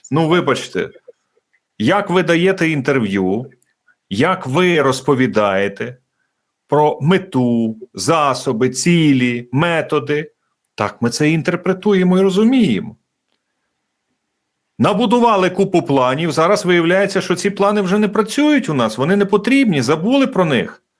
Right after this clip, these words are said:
А в мене, мені хочеться спитати, ви витратили купу часу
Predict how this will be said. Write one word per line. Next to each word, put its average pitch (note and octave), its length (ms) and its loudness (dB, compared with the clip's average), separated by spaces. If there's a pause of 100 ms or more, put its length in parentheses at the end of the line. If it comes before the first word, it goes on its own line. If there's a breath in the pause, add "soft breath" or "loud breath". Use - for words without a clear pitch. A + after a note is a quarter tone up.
(220)
А - 80 0
в - 20 0
мене, D#4+ 260 2
мені E4 200 0
хочеться C#4+ 440 0
спитати, C4 680 -2 (260 soft breath)
ви G#3 640 0 (300)
витратили G3 920 0
купу D4+ 520 2
часу - 800 -2